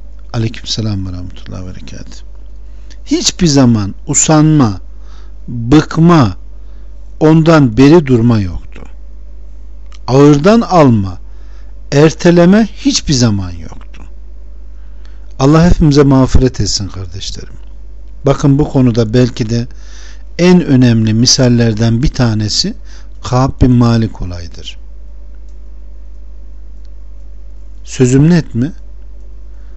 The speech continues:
Aleykümselam ve rahmetullahi ve berekatuhu.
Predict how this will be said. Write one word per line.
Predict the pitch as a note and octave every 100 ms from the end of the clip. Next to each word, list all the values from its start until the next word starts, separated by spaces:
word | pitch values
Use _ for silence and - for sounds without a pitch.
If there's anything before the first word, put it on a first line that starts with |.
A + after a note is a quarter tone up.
| - -
Aleykümselam | A#2+ A#2+ - G#2+ - A2 G2+ F2+
ve |
rahmetullahi | F2 E2+ - - F#2
ve | F#2
berekatuhu. | G2 - - - -